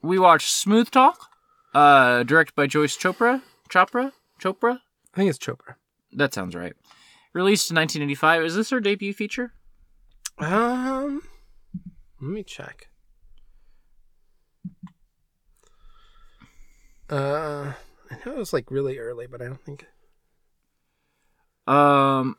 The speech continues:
Speaker 1: okay, so she'd, so she had directed a number of, um,
Speaker 2: Documentary
Speaker 1: documentaries,
Speaker 2: stuff.
Speaker 1: but this is her debut, like, fiction film.
Speaker 2: Yeah.
Speaker 1: Fic-, feature film, I should say.
Speaker 2: Um, I feel like I,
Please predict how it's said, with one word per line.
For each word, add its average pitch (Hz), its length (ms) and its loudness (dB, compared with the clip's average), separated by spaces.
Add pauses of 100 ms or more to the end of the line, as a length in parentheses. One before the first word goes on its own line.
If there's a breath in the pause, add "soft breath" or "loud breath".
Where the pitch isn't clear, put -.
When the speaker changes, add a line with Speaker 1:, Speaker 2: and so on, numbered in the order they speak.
Speaker 1:
okay, 156 400 2
so 180 220 -2
she'd, 190 460 0 (2000)
so 170 180 -2
she 233 220 2
had 214 100 2
directed 185 380 4
a 139 60 4
number 143 480 4
of, 110 580 2 (760)
um, 123 180 6
Speaker 2:
Documentary 135 600 4
Speaker 1:
documentaries, 127 580 2
Speaker 2:
stuff. - 80 -8
Speaker 1:
but 120 100 -4
this 147 120 2
is 139 100 -2
her 127 120 2
debut, 107 580 0
like, 92 280 -8
fiction 107 420 -4
film. 58 520 -14 (120)
Speaker 2:
Yeah. 110 280 -10 (120)
Speaker 1:
Fic-, - 280 -6
feature 90 340 -6
film, - 360 -16
I 85 120 -14
should - 220 -16
say. - 100 -12
Speaker 2:
Um, 120 600 -4 (680)
I - 60 -20
feel 220 160 2
like 226 120 4
I, 151 200 4